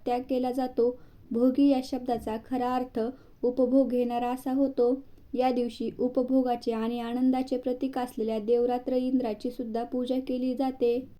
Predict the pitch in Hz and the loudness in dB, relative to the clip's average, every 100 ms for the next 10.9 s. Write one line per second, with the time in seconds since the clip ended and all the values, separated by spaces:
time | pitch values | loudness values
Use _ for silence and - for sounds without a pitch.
0 | 247 254 262 254 269 269 247 269 - 254 | 0 2 4 4 4 4 4 0 0 0
1 | 262 285 247 233 240 240 262 262 269 262 | 4 2 4 2 0 2 6 6 6 0
2 | 254 262 247 240 240 247 262 262 247 247 | 0 0 2 2 0 0 0 2 -2 2
3 | 262 262 254 247 262 262 254 247 262 - | 2 2 -2 0 2 0 0 -2 -4 -10
4 | - - 233 262 285 294 285 269 262 254 | -20 -8 -6 2 4 8 8 8 4 4
5 | 247 254 262 247 - 240 233 262 269 277 | 0 2 4 4 2 -6 2 2 4 0
6 | 269 226 233 233 247 277 254 262 254 - | 0 -2 0 0 -2 0 4 4 2 0
7 | 240 233 247 247 277 269 269 269 254 262 | -6 -2 0 2 2 2 -2 -4 -4 -2
8 | 262 233 247 - - - - 247 - 277 | -2 -2 -4 -10 -20 -18 -6 -4 -2 0
9 | 262 240 254 240 240 254 262 269 254 262 | 2 0 -2 -4 -2 0 2 2 2 0
10 | 262 269 262 262 262 269 269 247 | 0 -2 0 0 2 0 2 2